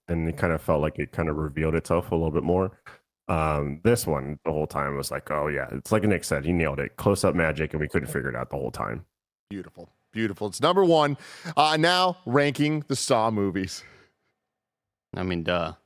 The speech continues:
Speaker 2: Yeah, duh. I mean, well,
Speaker 1: Yeah.
Speaker 2: here's the thing.
Speaker 3: Nothing's gonna beat this.
Speaker 2: I can't believe it's a duh, because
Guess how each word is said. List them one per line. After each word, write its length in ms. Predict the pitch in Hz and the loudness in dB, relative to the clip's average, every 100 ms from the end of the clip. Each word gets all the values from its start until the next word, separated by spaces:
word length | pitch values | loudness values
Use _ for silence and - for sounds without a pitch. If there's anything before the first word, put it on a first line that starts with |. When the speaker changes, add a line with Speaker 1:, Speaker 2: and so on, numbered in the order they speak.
| - | -2
Speaker 2:
Yeah, 240 | 113 78 | 0 0
duh. 400 | 92 120 98 78 117 | -2 0 0 -2 -2
I 80 | |
mean, 140 | 117 113 - | -2 -4 -6
well, 160 | 131 - | -6 -2
Speaker 1:
Yeah. 240 | 78 67 | 0 0
Speaker 2:
here's 180 | 131 233 | 0 0
the 100 | 254 | 0
thing. 180 | 165 113 | -2 0
Speaker 3:
Nothing's 500 | 123 143 143 143 117 | 2 4 4 2 -2
gonna 160 | 107 104 | 0 0
beat 220 | 85 92 | -2 -4
this. 240 | 82 76 - | -4 -6 0
Speaker 2:
I 100 | 135 | 0
can't 300 | 151 - 196 | 0 0 0
believe 340 | 165 139 131 117 | 0 0 0 -2
it's 140 | - | -4
a 60 | 101 | -6
duh, 200 | 87 50 - _ _ | -8 -12 -14 _ _
because 600 | 139 135 143 117 104 - | -6 0 2 2 0 -6